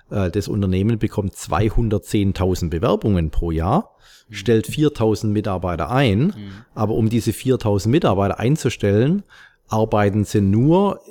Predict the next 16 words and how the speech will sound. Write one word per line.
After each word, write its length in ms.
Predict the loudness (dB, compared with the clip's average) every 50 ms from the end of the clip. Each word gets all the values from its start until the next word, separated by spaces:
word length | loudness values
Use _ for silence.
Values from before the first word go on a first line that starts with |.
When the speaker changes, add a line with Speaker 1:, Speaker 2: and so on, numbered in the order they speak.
| -14 -6
Speaker 1:
nach 260 | -2 -2 -2 -2 -2
dem 240 | -2 0 0 0 0
ersten 520 | -2 -2 -2 -2 -2 -2 -2 -2 -2 -2 -2
Schritt 440 | -2 -6 -6 -4 -4 -4 -2 -2
mit 180 | -2 -2 -2 -2
vierzigtausend 720 | -4 -6 -6 -4 -8 -10 -8 -6 -4 -4 -2 -2 -4 -4 -6
mit, 180 | -6 -6 -8 _ -8
äh, 200 | -4 -4 -4 -2
Bewerbungen 540 | -2 -2 0 0 -2 -2 -2 -4 -4 -2
weiter. 360 | -2 -2 -2 -2 -2 -4 -4 -8 -12 -20 -20 -20 _ _ _
Das 200 | -10 -8 -4 -2
heißt, 380 | 0 2 2 0 -2 -6 -8
die 200 | -6 -6 -4 -2
ersten 320 | -2 -2 -2 -2 -2 0 0
hundertsiebzigtausend 1120 | 0 0 0 0 -2 -2 -2 -4 -4 -4 -4 -4 -4 -4 -2 -2 -2 -2 0 0 -2 -2
Bewerbungen, 680 | -2 -2 -2 0 -2 0 0 0 2 2 2 0 0